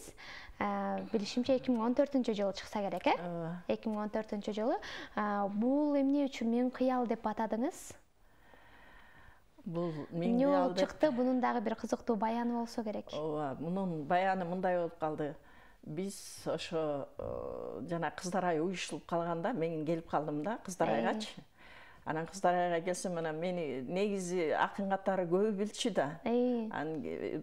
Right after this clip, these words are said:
Speaker 2: мындай пассивный болуп жүргөнүмүн аябай жакшы билишчү да. Анан келсем, анда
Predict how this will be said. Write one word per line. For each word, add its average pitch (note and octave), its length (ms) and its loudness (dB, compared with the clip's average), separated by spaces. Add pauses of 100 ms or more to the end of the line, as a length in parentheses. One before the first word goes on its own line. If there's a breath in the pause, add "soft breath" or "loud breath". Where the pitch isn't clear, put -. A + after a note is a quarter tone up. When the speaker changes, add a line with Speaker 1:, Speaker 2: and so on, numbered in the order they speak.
Speaker 2:
мындай E3+ 300 0
пассивный G#3+ 600 2
болуп F3+ 260 2
жүргөнүмүн F3+ 520 0
аябай F3 340 4
жакшы F#3 280 2
билишчү F3+ 440 -4
да. G#3+ 160 0 (460 loud breath)
Анан E3+ 240 -2
келсем, F#3 320 -2
анда F3 320 4